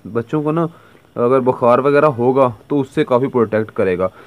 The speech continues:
पुदीना उन्हें गर्मी से भी बचाएगा, ठीक है ना, तो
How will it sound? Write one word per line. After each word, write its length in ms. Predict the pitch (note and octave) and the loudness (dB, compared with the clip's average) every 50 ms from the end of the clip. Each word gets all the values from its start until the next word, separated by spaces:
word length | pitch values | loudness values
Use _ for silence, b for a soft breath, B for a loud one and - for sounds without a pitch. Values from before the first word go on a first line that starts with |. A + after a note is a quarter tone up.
| B B B _ - | B B B _ 0
पुदीना 380 | D3 D3 C#3+ D3+ D3+ D#3+ F3 F3+ | 0 2 2 2 0 0 0 0
उन्हें 360 | F3+ F3 F3 F3+ F3 D3 B2+ | 0 0 0 0 -2 0 2
गर्मी 260 | B2 A#2 A#2 C#3 C#3+ | 2 2 2 0 0
से 140 | - G3 F#3 | 0 2 2
भी 80 | F#3+ | 2
बचाएगा, 480 | F#3 F#3 F3 - E3 D3+ D3+ D3 D3 C#3 | 2 2 2 2 4 4 4 4 2 0
ठीक 240 | C#3 - D#3+ E3+ F#3 | -2 0 -2 0 0
है 80 | F#3+ | 0
ना, 100 | D#3 A#2+ A2 b b b b b b _ _ _ _ _ - | 0 0 -4 b b b b b b _ _ _ _ _ -2
तो 420 | B2 B2 A#2+ B2+ B2+ C3 A#2+ - | 0 2 4 4 4 4 4 2